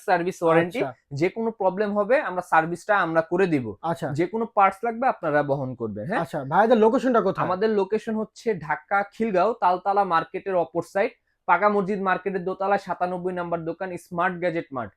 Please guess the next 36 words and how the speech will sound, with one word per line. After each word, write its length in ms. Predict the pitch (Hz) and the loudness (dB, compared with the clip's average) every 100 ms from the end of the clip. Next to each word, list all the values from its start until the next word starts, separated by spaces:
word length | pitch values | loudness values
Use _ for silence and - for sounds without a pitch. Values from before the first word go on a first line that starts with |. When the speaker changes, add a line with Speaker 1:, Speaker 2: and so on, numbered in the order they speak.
| _ | _
Speaker 2:
আচ্ছা। 260 | 175 - | -6 0
Speaker 1:
আমার 160 | 165 202 - | 2 2 0
এই 120 | 220 | 2
পাশে 320 | 233 226 233 | 4 4 0
একটু 260 | 226 - 233 | -6 -6 2
দেখায় 360 | 185 180 208 | 2 4 2
দিবেন 280 | 190 202 202 | 2 0 2
যে 100 | 190 | 2
আমার 160 | 190 190 - | 0 -2 0
কত 300 | 202 220 202 | 0 0 0
পরিমাণের, 520 | 202 196 196 196 190 | 0 0 0 0 0
মানে, 220 | 185 175 | 0 2
আরো 360 | 175 175 214 226 - _ | 4 6 6 4 -2 _
মেসেজ 180 | 165 170 | 2 2
Speaker 2:
আচ্ছা, 260 | - 226 | 4 4
Speaker 1:
আছে, 100 | 196 | 4
Speaker 2:
ভাই, 80 | 170 | 6
Speaker 1:
এগুলার 300 | 214 214 269 | 8 10 10
Speaker 2:
এগুলা 140 | 202 277 | 10 8
কি 60 | |
Speaker 1:
ভিডিও 180 | 247 185 | 8 8
Speaker 2:
মেসেজ? 140 | 143 | 6
Speaker 1:
আসবে। 180 | 131 120 | 0 -4
Speaker 2:
গান 260 | 147 185 214 | -2 -2 0
মেসেজ? 220 | 208 190 | 0 2
Speaker 1:
এগুলা 200 | 220 220 | 4 4
গান 280 | 180 156 180 | 6 6 6
মেসেজ, 340 | 175 - 123 165 | 0 0 -6 0
হ্যাঁ? 100 | 269 | 0
Speaker 2:
আচ্ছা, 140 | 190 | 2
আচ্ছা। 240 | 175 143 123 _ | -2 -4 -12 _
Speaker 1:
এগুলারও 460 | 175 175 214 220 | 0 4 6 6
ভিডিও 320 | 208 185 185 226 | 6 4 4 8
আসবে 380 | 185 165 185 | 8 6 0
ইনশাআল্লাহ 400 | 202 180 208 196 202 | -2 -2 0 0 0
সামনে। 420 | 190 175 185 233 | -2 -4 -2 -4